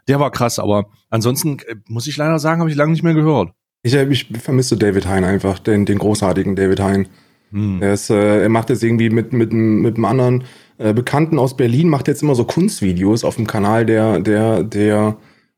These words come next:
Speaker 2: äh, eher so unter Mainstream verläuft.
Speaker 1: Hm.
Speaker 2: Ähm, und, und hat da seinen Spaß, ne?
Speaker 1: Kunstvideos?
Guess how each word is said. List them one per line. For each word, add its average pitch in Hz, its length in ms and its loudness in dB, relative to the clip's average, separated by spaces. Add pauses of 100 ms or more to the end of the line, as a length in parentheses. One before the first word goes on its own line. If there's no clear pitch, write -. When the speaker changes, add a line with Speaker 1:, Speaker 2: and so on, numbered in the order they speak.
(140)
Speaker 2:
äh, 101 400 0
eher 120 160 2
so 113 440 2
unter 143 340 0
Mainstream 95 540 0
verläuft. 95 500 0 (640)
Speaker 1:
Hm. 113 100 -8
Speaker 2:
Ähm, 101 500 0 (140)
und, 110 380 -2
und 113 180 0
hat 120 140 0
da - 80 2
seinen 127 160 2
Spaß, 123 40 -2
ne? 127 60 -4 (120)
Speaker 1:
Kunstvideos? 95 680 -2